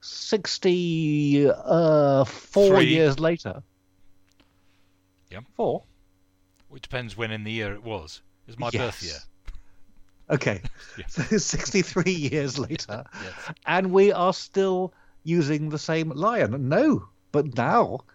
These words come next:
Speaker 1: Leo the lion has now gone C G I. He's not a real lion anymore. He is an entirely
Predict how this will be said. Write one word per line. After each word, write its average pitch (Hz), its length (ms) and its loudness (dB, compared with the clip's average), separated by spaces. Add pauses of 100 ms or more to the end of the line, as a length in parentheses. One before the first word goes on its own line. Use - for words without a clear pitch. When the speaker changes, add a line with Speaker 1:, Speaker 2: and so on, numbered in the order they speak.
(100)
Speaker 1:
Leo 160 460 6
the 135 100 2
lion 135 580 0
has 151 140 -6
now 180 220 0
gone 196 280 0
C 226 240 -2
G 214 200 0
I. 220 220 2
He's 175 240 -2
not 208 220 0
a 240 60 4
real 160 240 4
lion 110 320 0
anymore. 113 420 -6
He 180 160 -2
is 170 180 -2
an 160 60 -2
entirely 165 840 0